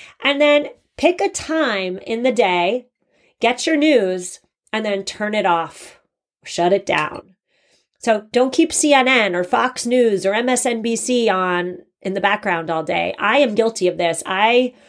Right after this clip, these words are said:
have said before on the show that I really value being up to date with current events. That's something that matters to me.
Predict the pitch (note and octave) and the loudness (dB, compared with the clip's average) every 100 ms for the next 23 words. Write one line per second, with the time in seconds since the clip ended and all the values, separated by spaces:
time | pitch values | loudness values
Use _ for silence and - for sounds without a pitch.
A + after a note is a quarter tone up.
0 | - _ _ _ _ _ _ _ G3 A#3+ | -20 _ _ _ _ _ _ _ -8 -4
1 | - A3+ G#3 G#3 C4+ C#4+ G#3 F#3+ F3+ F#3+ | 0 0 0 -4 2 2 2 -2 -6 -4
2 | F3+ F3+ - F#3+ G3+ G3 F#3 G3+ G#3 F#3+ | -4 -4 -4 0 0 0 -2 0 0 0
3 | E3 F3+ F#3+ G3 F#3+ E3+ F#3+ F#3+ F3+ F3+ | 0 2 2 2 -2 -2 0 0 0 -4
4 | F3+ _ _ _ _ - G#3+ - F#3 F3 | -10 _ _ _ _ -2 -2 -2 0 2
5 | F3 - - - - F3+ E3+ - - - | 2 -2 -8 -8 -4 -2 -2 -8 -20 -20
6 | - - F3 E3+ D#3 D3 - F#3 F#3+ - | -12 -2 0 0 -4 -6 -6 -4 -2 -2
7 | G3+ F#3+ F#3+ F3+ - F3 F#3+ G3 - - | -2 0 0 0 0 2 4 2 0 -4
8 | F3+ - | -6 -6